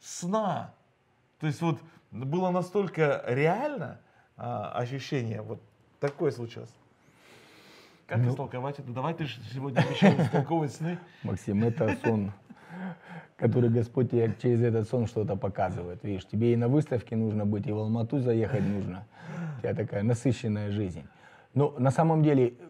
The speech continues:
Speaker 2: когда сны проявляются в нашей жизни, это достаточно такое интересное переживание, и, и у каждого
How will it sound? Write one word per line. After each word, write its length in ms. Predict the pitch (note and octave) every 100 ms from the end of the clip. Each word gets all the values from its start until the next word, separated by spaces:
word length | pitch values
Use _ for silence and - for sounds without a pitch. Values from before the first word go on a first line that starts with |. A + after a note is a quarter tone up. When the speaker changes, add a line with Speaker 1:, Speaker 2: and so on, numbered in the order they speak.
| - - - C#3 B2
Speaker 2:
когда 320 | C3 B2+ C#3
сны 640 | - - C#3+ D#3+ E3 D#3+ - - _ _ _ _ _ _ _ _ _ _ -
проявляются 680 | C3+ B2+ C#3+ C#3+ B2 C3
в 20 | B2+
нашей 320 | C3 A#2 B2
жизни, 400 | A#2+ A3 D#3 B2
это 120 | A2+
достаточно 520 | A#2 A#2+ C#3 C#3 C3
такое 300 | B2+ B2 C3
интересное 580 | B2 A#2 C#3 C3 A2+ G#2+
переживание, 840 | - A2 A2 A#2+ C#3+ E3+ D#3+ B2+ G2+
и, 580 | F2 A2+ A#2 A2+ G2+ - - - - _
и 400 | G#2+ A2+ A2 A2
у 120 | A#2+
каждого 760 | A2+ C#3+ B2 A#2+ A#2 A2+ F#2+